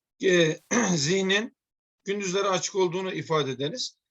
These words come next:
Ama şu da var tabii ki, yani senin şu anda ifade ettiğin gibi Nurlan, sen de çok başarılı bir öğrencisin. Bu insanın yapısına göre, evin durumuna göre değişir. Yani evde küçük çocuk vardır, sabahları çok gürültü oluyordur.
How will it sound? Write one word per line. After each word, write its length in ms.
Ama 260
şu 200
da 140
var 180
tabii 260
ki, 160
yani 240
senin 260
şu 160
anda 220
ifade 440
ettiğin 300
gibi 240
Nurlan, 260
sen 220
de 60
çok 240
başarılı 420
bir 100
öğrencisin. 440
Bu 380
insanın 680
yapısına 540
göre, 420
evin 400
durumuna 380
göre 320
değişir. 500
Yani 460
evde 420
küçük 340
çocuk 360
vardır, 300
sabahları 580
çok 240
gürültü 340
oluyordur. 380